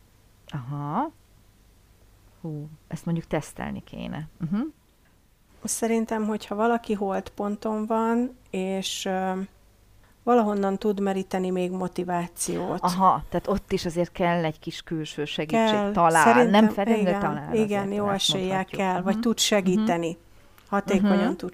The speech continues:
Speaker 1: Így van.
Speaker 2: segíteni.
Speaker 1: Nagyon jó. Mhm.
Speaker 2: De hogyha, ha azt érzed, hogy kiégtél, és azt érzed, hogy te aztán soha egy betűt többet nem,
Speaker 1: Mhm.
Speaker 2: onnan mi tud visszahozni?
Speaker 1: <laughs> A kényszer.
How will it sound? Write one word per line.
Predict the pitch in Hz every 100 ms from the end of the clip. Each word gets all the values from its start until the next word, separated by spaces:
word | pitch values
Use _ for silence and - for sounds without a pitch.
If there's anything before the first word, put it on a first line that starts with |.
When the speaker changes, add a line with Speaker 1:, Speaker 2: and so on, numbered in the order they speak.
| - 190
Speaker 1:
Így | 214 175
van. | 180
Speaker 2:
segíteni. | 165 156 175
Speaker 1:
Nagyon | 175 165 151
jó. | - - - 170 202
Mhm. | 220
Speaker 2:
De | 208
hogyha, | 220 214 220 214 214 -
ha | 202
azt | 214 262 -
érzed, | 214 208 196
hogy | 196 -
kiégtél, | - 202 185 180 - 170 180
és | 180 180
azt | 202 208 -
érzed, | 185 185 175 175
hogy | 175 170 - -
te | - 196
aztán | 190 - 190
soha | 180 - 190
egy | 180 180
betűt | - 190 175
többet | 170 - 175 180 175 -
nem, | 165 160 226 277 - _ _ _ -
Speaker 1:
Mhm. | 214 185 175 - - - - - _ _ _ _
Speaker 2:
onnan | 208 226 247
mi | 254 247
tud | 185 175
visszahozni? | 170 - - 165 160 165 - 175 190 - _ _ _ _ _ - - -
Speaker 1:
<laughs> | 262
A | 247 233
kényszer. | - 262 247 220 - 214 170 160 165